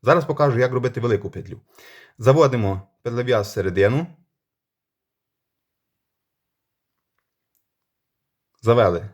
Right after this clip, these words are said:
Робимо оберт. Зачіплюємо шнур за палець. Скидаємо з пальця, але не затягуємо. Не затягуємо, а стягаємо все до кінця.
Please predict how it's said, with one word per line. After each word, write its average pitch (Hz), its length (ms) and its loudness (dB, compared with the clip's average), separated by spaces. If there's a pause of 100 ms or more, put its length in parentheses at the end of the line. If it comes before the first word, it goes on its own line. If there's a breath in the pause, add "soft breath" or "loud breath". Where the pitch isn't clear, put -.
Робимо 110 400 2
оберт. 156 480 0 (1500)
Зачіплюємо 104 760 0 (720)
шнур 123 320 0
за 104 120 0
палець. 101 560 0 (520 soft breath)
Скидаємо 143 600 2
з - 80 -14
пальця, 175 500 0
але 135 240 0
не 165 240 -2
затягуємо. 117 640 -2 (1400)
Не 160 220 6
затягуємо, 127 960 -2 (800)
а 175 280 0 (100)
стягаємо 143 840 0
все 151 320 -2 (1000)
до 127 160 0
кінця. 120 680 2